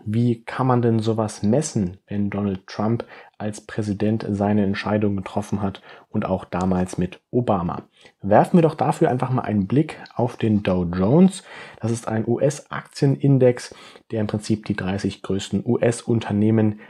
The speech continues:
abdeckt. Und hier schauen wir uns einfach mal die Entwicklung an, und zwar von Anfang zwanzig siebzehn. Mir ist klar, am ersten Januar zwanzig siebzehn war Donald Trump noch gar nicht Präsident, aber um die Vergleichbarkeit hier besser darzustellen,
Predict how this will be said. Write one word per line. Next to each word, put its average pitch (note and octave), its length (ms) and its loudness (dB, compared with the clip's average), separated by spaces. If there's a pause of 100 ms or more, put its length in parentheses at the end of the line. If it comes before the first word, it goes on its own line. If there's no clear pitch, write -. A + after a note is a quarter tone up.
(160)
abdeckt. - 560 -10
Und G#2 120 -4
hier D3 320 4
schauen - 260 2
wir - 20 6
uns D3+ 100 2
einfach C3+ 200 0
mal B2+ 140 4
die A#2+ 160 -2
Entwicklung A#2 520 4
an, C#3 200 -2
und A#2+ 120 0
zwar A#2+ 240 -4
von - 320 -4
Anfang C#3 500 0
zwanzig A#2 400 -2
siebzehn. D#3 540 0 (500)
Mir F#2+ 120 -6
ist - 100 -12
klar, B2 240 0
am A2+ 100 2
ersten G#2 540 -2 (300)
Januar G#2 340 0
zwanzig F#2+ 220 0
siebzehn G2+ 340 -2
war F#2+ 100 -2
Donald F#2 340 -4
Trump G#2 300 -2
noch F#2+ 160 -4
gar G2 160 -4
nicht F#2+ 240 -6
Präsident, A#2+ 640 0 (380)
aber F#2+ 380 -2 (100)
um G#2 240 -2
die G#2 100 -8
Vergleichbarkeit G2 920 -2
hier F#2 120 -2
besser F#2+ 300 -2
darzustellen, F#2+ 640 -4